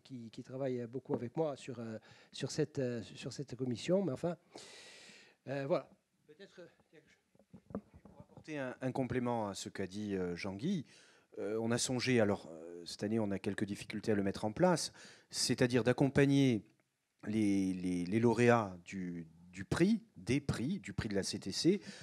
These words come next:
Speaker 2: euh, de, de, de l'accompagner par, euh, une série de, de, euh, comment dirais-je, d'échanges dans les établissements scolaires, mais également à travers le réseau des bibliothèques, des associations, le, le tissu associatif,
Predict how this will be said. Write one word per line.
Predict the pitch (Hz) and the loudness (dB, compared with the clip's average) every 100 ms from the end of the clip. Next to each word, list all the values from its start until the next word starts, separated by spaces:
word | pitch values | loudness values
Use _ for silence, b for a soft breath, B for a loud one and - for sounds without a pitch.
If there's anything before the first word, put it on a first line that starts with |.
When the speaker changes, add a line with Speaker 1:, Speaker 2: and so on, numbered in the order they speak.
| B - | B -6
Speaker 2:
euh, | 120 117 | 0 0
de, | 107 107 104 | 2 2 2
de, | 104 | -2
de | 98 110 | 0 2
l'accompagner | 107 110 104 113 175 | 2 2 2 6 6
par, | - 117 107 101 | 6 4 4 4
euh, | 113 110 107 | 6 6 4
une | 107 | 2
série | - 113 101 147 151 | 0 -2 0 0 2
de, | 117 104 | 4 4
de, | 90 98 95 B B B - | 4 2 2 B B B -6
euh, | 113 104 | -2 0
comment | 110 110 | 2 2
dirais-je, | 107 104 92 | 4 4 6
d'échanges | 117 - 127 165 170 113 104 B B B | 4 6 8 8 8 6 4 B B B
dans | 120 139 | 6 6
les | 120 | 4
établissements | 117 113 113 120 | 2 0 2 0
scolaires, | 110 110 107 147 139 | 2 4 6 6 6
mais | 120 | 4
également | 117 117 | 4 6
à | 113 | 4
travers | 110 107 | 4 4
le | 101 | 4
réseau | 104 107 | 2 2
des | 104 | 2
bibliothèques, | 98 98 98 131 131 113 | 2 4 2 4 0 0
des | 104 | -2
associations, | 107 - 101 101 - 127 131 | -4 -4 -4 -4 2 6 6
le, | 104 | 6
le | 104 | 4
tissu | 107 120 - 110 | 0 -4 2 2
associatif, | 117 107 104 - 170 - | 2 -2 -4 0 0 0